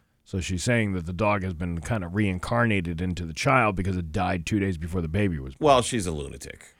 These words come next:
Speaker 2: I think we can say that,
Speaker 1: What are
Speaker 2: right?
Speaker 1: you talking about? Do you don't think that the, uh, the dog, uh, reincarnated itself as
Speaker 2: No,
Speaker 1: little
Speaker 2: I,
Speaker 1: Miles?
Speaker 2: I don't.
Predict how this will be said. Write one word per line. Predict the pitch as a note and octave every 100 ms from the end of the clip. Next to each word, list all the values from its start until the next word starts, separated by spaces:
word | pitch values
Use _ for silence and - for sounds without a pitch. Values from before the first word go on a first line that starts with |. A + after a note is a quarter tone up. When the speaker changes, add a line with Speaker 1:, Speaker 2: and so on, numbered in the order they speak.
| -
Speaker 2:
I | F2
think | E2+ C#2
we | C#2
can | C2+
say | - B1
that, | A1 G1+
Speaker 1:
What | C4
are | C4
Speaker 2:
right? |
Speaker 1:
you | A3
talking | A#3+ B3+ A#3+
about? | G#2 D2+ D#2
Do | F#2
you | F#2 F#2
don't | G#2 G#2+
think | A2+ A2+
that | A#2 G#2+
the, | A2+ A#2
uh, |
the | A2
dog, | G#2+ G#2 G2 A2 B2 B2+
uh, | G#2+ F#2+
reincarnated | A2 G#2+ G2 - A2+ B2 A#2+ A#2+
itself | A#2+ - A#2 C3+
as | D3 C3
Speaker 2:
No, | F3
Speaker 1:
little | F3
Speaker 2:
I, | C#3
Speaker 1:
Miles? | A#2+ A2+ C3+ D#3+ C#3
Speaker 2:
I | A2+ B2+
don't. | A#2+ D3+ D#3 B2